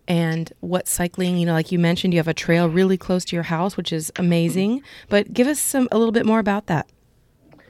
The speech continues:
Speaker 2: Uh, I live in Bentonville, Arkansas. Like I said, I moved here about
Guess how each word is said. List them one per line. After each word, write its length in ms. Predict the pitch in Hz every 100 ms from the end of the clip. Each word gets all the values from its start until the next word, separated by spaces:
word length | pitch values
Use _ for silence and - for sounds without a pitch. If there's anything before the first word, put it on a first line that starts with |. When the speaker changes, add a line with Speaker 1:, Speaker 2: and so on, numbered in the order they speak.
| - - - 165
Speaker 2:
Uh, 120 | 165
I 100 | 143
live 280 | 135 165 175
in 400 | 160 143 139 127
Bentonville, 340 | 127 135 151 110
Arkansas. 540 | 101 113 - 113 113
Like 140 | 123 117
I 20 | 120
said, 180 | 120 110
I 40 |
moved 280 | 104 113 -
here 180 | 113 110
about 240 | 101